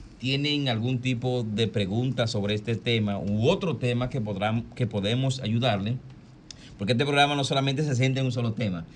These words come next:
Este programa es abierto. Nosotros tenemos, eh, siempre profesionales. En este caso tenemos a la, nuestra magíster, el doctor Alcedo Magarín, que es un hombre excepcional y conoce muchos temas, no solamente de derecho,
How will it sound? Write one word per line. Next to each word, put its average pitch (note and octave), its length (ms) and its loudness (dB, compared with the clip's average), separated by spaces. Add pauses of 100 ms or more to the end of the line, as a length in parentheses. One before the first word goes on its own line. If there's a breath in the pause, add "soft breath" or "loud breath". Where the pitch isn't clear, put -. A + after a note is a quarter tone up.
(160 loud breath)
Este G#2+ 220 -2
programa C3+ 320 2
es C#3+ 60 2
abierto. A#2+ 600 2 (140)
Nosotros A#2+ 580 -2
tenemos, A#2+ 400 0 (460 loud breath)
eh, F2+ 180 -2
siempre A#2 480 0
profesionales. A#2 1200 0
En F2 120 -2
este G2+ 260 -2
caso G#2+ 260 0
tenemos G#2 640 0
a G2 80 -2
la, F2 340 -2
nuestra F#2 480 -2
magíster, G2 600 0 (840 loud breath)
el F2+ 180 -4
doctor F#2+ 340 -2
Alcedo A2+ 380 0
Magarín, G#2+ 540 2
que F2+ 360 -2
es F#2+ 260 -4
un G2+ 120 2
hombre G2+ 240 2
excepcional G#2+ 640 0
y B2+ 80 0
conoce G2+ 400 -2
muchos G2+ 420 0
temas, F#2+ 440 -2
no G2+ 80 -2
solamente A2+ 480 0
de G#2 80 2
derecho, G2 480 -2